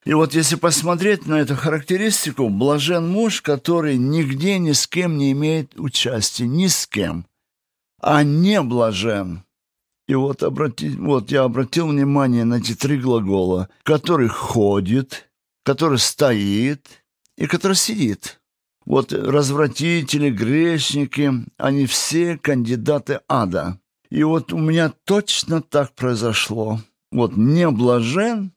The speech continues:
который ходит вокруг греха. И я тоже вот смотрел на своих товарищей, ну, друзей своих школьных. Я уже немножко знал, чем они занимаются.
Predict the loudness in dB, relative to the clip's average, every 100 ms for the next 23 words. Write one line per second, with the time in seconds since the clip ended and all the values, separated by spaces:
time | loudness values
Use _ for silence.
0 | -2 -2 0 -2 -2 -2 2 2 2 0
1 | -2 -2 -2 -2 -2 -2 -2 -2 -2 -2
2 | -6 _ _ -2 2 2 -2 -2 2 2
3 | 2 0 2 2 0 0 0 0 0 0
4 | 0 -2 -2 -4 -2 -2 -2 -2 -2 -2
5 | -4 -8 -4 0 0 -2 -8 -4 -2 0
6 | 0 -2 -2 -4 -4 -4 -2 -2 0 -2
7 | -6 -8 _ _ 0 0 2 0 0 0
8 | 0 0 -2 0 0 0 0 0 0 0
9 | -2 -2 -2 -2 -2 -2 -4 -4 -4